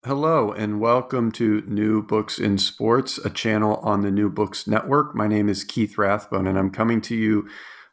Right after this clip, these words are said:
uh, live from lockdown Sydney, Australia, where I'm a senior lecturer in history at Macquarie University. We are locked down, so if you hear any noise in the background, that's probably my three-year-old.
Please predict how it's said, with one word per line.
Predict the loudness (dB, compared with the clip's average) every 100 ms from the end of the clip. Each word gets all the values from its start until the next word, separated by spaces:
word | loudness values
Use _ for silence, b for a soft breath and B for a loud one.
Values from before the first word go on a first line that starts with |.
| -4
uh, | 0 0
live | 0 0 2 2 2 -2
from | -4 -2 0
lockdown | 2 0 -2 0 0 0
Sydney, | 0 0 2 2 2
Australia, | -2 -4 -6 -2 0 2 0 -2 B B B _
where | -2 0 2
I'm | 2 0
a | -2
senior | 0 0 2 2
lecturer | 0 -2 -2 0 2
in | 0 -2
history | 0 0 0 -2 0 0 0
at | -4 -6
Macquarie | -6 -6 -4 0 0 0
University. | -2 0 0 0 -2 0 -2 B B B _
We | -2
are | 2 2
locked | 2 -2 -4 -2
down, | 2 2
so | 0 -4
if |
you | -4
hear | 0 0
any | 2 0
noise | 0 0 0 -2
in |
the | -2
background, | 2 0 2 0 2
that's | -2
probably | -2 2 4 4
my | 2 -2
three-year-old. | -2 0 2 2 2 2 0